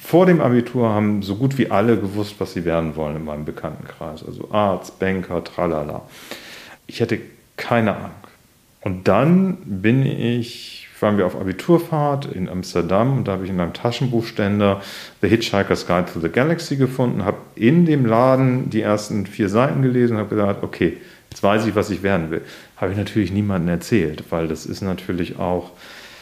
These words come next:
ah, prätentiös. Man ist siebzehn und sagt,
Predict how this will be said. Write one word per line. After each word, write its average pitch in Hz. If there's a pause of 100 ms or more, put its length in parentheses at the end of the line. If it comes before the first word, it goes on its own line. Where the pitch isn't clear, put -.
(540)
ah, 98 (800)
prätentiös. 104
Man 87
ist 85
siebzehn 120
und 107
sagt, 98